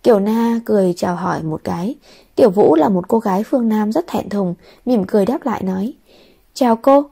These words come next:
Kiều tiểu thư, có thể hợp tác cùng cô, tôi cảm thấy rất vinh hạnh." Kiều Na phải trang điểm trước mới có thể mặc quần áo,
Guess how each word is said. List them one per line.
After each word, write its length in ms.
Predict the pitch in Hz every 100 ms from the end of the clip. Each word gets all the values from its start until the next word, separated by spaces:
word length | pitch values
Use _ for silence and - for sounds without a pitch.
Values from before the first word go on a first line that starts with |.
| _
Kiều 200 | - 247
tiểu 180 | 233 208
thư, 260 | 214 254 277 - _ -
có 120 | 240
thể 200 | 277 311
hợp 220 | 214 208
tác 180 | - 277 320 285 _ -
cùng 240 | 254 202
cô, 280 | - 247 247 247 - -
tôi 140 | 285
cảm 200 | 285 208
thấy 200 | 208 196
rất 180 | 262 349
vinh 160 | 285 247
hạnh." 200 | 226 - _ _ _ _ _ _ -
Kiều 160 | 233
Na 360 | 196 220 214 214
phải 80 | 196
trang 220 | 190 233
điểm 220 | 220 180
trước 380 | - 311 - -
mới 100 | 269
có 120 | 285
thể 180 | 349 277
mặc 180 | 180 180 -
quần 160 | 208
áo, 320 | 185 185 214